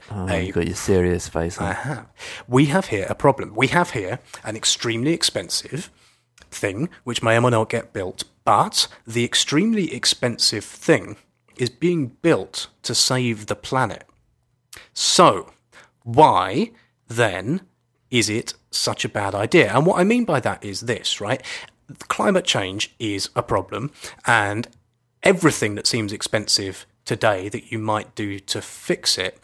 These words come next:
Speaker 2: is not as expensive as having it happen to you in the first place. So, uh, it might be expensive to build a nuclear power station, but then you get nice, clean energy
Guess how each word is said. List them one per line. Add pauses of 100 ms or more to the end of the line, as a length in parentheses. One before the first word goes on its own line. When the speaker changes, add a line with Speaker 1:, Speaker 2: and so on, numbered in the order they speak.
(140)
Speaker 2:
is
not
as
expensive
as
having
it
happen
to
you
in
the
first
place.
So, (320)
uh, (140)
it
might
be
expensive
to
build
a
nuclear
power
station,
but
then
you
get
nice,
clean
energy